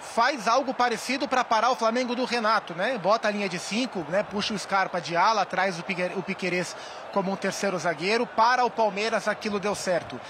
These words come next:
E eu, sinceramente, n-, não sei, é, o quanto o gol no começo, o gol com sete minutos, atrapalhou a estratégia do Vitor Pereira. Talvez,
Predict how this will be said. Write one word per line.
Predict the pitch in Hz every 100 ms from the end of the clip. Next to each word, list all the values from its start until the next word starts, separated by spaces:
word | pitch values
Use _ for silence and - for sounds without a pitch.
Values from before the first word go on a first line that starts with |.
| - - -
E |
eu, | 262
sinceramente, | 262 277 277 233 285 262 247 220
n-, | 233 -
não | 220 262 294
sei, | - - 269 220 143 - -
é, | 196 185 175 - -
o | -
quanto | - 240 311 - 285
o |
gol | 214 214 302 294
no | 254
começo, | 226 202 233 262 -
o | 208 170
gol | 247 277
com | 240
sete | 214 226 208
minutos, | 196 185 226 - 208
atrapalhou | 208 226 233 208 220
a | 254
estratégia | - 226 202 214 220 208
do | 202
Vitor | 220 226
Pereira. | 254 247 190
Talvez, | 160 202 170 240 -